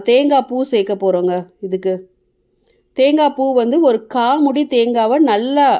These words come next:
நீங்க வந்து துருவிருங்க. அதை வந்து கடைசியா நம்ம சேர்த்துட்டு ஒரு கிளறு, கொஞ்சோண்டு கிளறி விட்டுட்டு அதோட இந்த மீன், அ, புட்டு வந்து ரெடி ஆயிடும்.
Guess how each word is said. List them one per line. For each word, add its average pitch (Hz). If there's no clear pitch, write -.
நீங்க 202
வந்து 214
துருவிருங்க. 226
அதை 240
வந்து 254
கடைசியா 269
நம்ம 240
சேர்த்துட்டு 226
ஒரு 262
கிளறு, 269
கொஞ்சோண்டு 277
கிளறி 240
விட்டுட்டு 220
அதோட 254
இந்த 254
மீன், 247
அ, 202
புட்டு 233
வந்து 220
ரெடி 208
ஆயிடும். 202